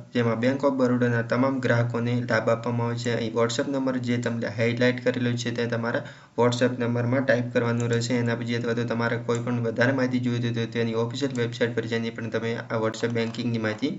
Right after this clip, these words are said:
મેળવી શકશો. એમાં તમે બેલેન્સ ચેક કઈ રીતના કરી શકો છો, તમામ ગ્રાહકો તેમના બેંક ખાતાની બેલેન્સ જાણવા માટે બેંક શાખાનો તેમનો મોબાઈલ નંબર રજિસ્ટર કરાવવો પડશે અને ગ્રાહકોને મોબાઈલ નંબર લિંક થયેલ નથી તો બેંક શાખામાં જઈને કે વાય સી અરજી ફોર્મ ભરીને સબમિટ કરવાનું રહેશે અને આ પછી તમારા લોકો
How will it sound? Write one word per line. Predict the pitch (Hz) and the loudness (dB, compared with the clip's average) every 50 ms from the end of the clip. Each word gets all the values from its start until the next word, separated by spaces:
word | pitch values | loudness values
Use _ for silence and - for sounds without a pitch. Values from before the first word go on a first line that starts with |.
| - - | -6 -4
મેળવી | 110 110 110 113 113 | -2 -2 0 0 -2
શકશો. | 110 113 117 113 - - - 175 175 - - - - - - - - - - | -2 -2 -2 -4 -4 -6 -8 -8 -10 -12 -16 -20 -20 -20 -20 -20 -12 -4 0
એમાં | 123 123 123 120 120 123 - - | 2 2 2 2 0 -2 -6 -8
તમે | - - 120 120 | -4 -2 -2 0
બેલેન્સ | 120 120 120 120 131 151 139 - - | 2 2 2 4 4 2 2 0 0
ચેક | 139 135 131 | 0 0 2
કઈ | - 131 127 | 2 2 2
રીતના | 127 123 123 120 120 | 2 2 0 -2 -2
કરી | 120 120 120 120 | 0 0 0 0
શકો | 120 123 120 120 | 0 -2 -2 0
છો, | 120 117 113 | 0 0 0
તમામ | 117 113 117 131 143 143 135 | 0 0 0 0 0 0 2
ગ્રાહકો | 127 123 123 120 123 123 | 2 2 4 4 4 2
તેમના | 120 120 117 117 117 113 | 0 0 0 0 0 0
બેંક | 113 117 120 120 123 | 0 0 -2 -2 -2
ખાતાની | 123 120 120 117 117 117 110 | -2 -2 -2 0 0 0 0
બેલેન્સ | 110 110 107 127 143 135 - | 0 0 0 0 -2 -2 0
જાણવા | 131 123 123 123 123 | 0 0 2 2 2
માટે | 123 120 117 120 | 2 0 0 0
બેંક | 120 123 120 120 120 120 | 0 0 0 0 0 0
શાખાનો | - 123 117 117 123 120 117 113 117 113 | 0 0 0 2 0 0 0 0 -2 -2
તેમનો | - 120 117 117 117 113 | -2 -2 0 0 0 0
મોબાઈલ | 113 107 110 117 131 127 | 0 0 2 2 2 2
નંબર | 127 127 127 123 117 | 2 0 0 0 0
રજિસ્ટર | 117 113 113 120 120 120 - 120 123 | -2 -2 0 -2 -2 0 0 -2 -2
કરાવવો | 123 - 120 120 120 120 | 0 0 2 2 2 2
પડશે | 117 120 120 120 - - 127 - - - - - - | 2 0 -2 -4 -4 -8 -10 -10 -12 -16 -16 -18 -16
અને | - - 117 113 | -8 -4 -2 -2
ગ્રાહકોને | 110 117 113 117 117 120 139 139 139 | 0 2 2 2 4 2 2 2 2
મોબાઈલ | 135 127 127 127 123 120 123 | 4 2 4 4 2 2 2
નંબર | 123 120 120 120 120 | 2 2 2 2 2
લિંક | 120 117 120 123 120 123 | 2 2 2 2 2 2
થયેલ | - 120 117 117 120 | 2 2 2 2 2
નથી | 117 117 117 117 117 127 123 123 120 | 2 0 0 0 0 0 0 0 0
તો | 120 117 117 117 120 120 | -2 -2 0 0 0 0
બેંક | 123 123 117 117 123 120 | 0 2 2 2 2 0
શાખામાં | 120 120 117 117 123 120 120 120 | 0 0 0 0 0 -2 -2 -2
જઈને | 117 117 117 120 113 | -2 -2 -2 -2 -4
કે | 117 - 113 110 | -4 -2 0 0
વાય | 117 123 135 | 2 2 2
સી | 131 - 131 123 | 2 0 -2 -2
અરજી | 113 123 117 120 123 | -2 -2 0 0 0
ફોર્મ | 120 123 127 120 117 117 | 0 0 0 0 0 0
ભરીને | 113 110 117 117 117 117 | 0 -2 -2 -2 -4 -4
સબમિટ | 113 - 117 110 113 123 123 123 123 123 | -4 -2 -2 -2 -2 0 -2 -2 -2 -2
કરવાનું | 123 120 120 120 120 123 123 | -2 -2 0 2 2 2 2
રહેશે | 123 120 123 123 | 2 0 0 0
અને | 123 123 | 0 0
આ | 117 113 120 135 | 0 0 0 0
પછી | 143 139 127 127 | -2 -2 -2 -2
તમારા | 120 123 123 120 120 120 120 120 | -4 -2 -2 0 0 0 0 0
લોકો | 117 117 117 - 127 123 | 0 -2 -4 -4 -6 -8